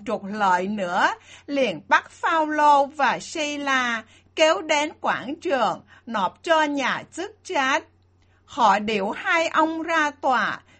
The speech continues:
trước các thẩm phán mà tố cáo, "Các tên này là người Do Thái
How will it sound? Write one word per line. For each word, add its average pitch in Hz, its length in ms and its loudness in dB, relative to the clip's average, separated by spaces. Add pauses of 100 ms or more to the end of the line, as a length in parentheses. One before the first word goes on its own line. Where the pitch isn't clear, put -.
(120)
trước 370 300 -6
các 330 280 -2
thẩm 196 320 -6
phán 285 440 -2 (180)
mà 220 240 -4 (100)
tố 302 360 0
cáo, 285 500 -4 (320)
"Các 359 340 -4
tên 311 340 0
này 226 420 -4
là 220 260 -2
người 202 360 -6
Do 311 340 2
Thái 302 540 -4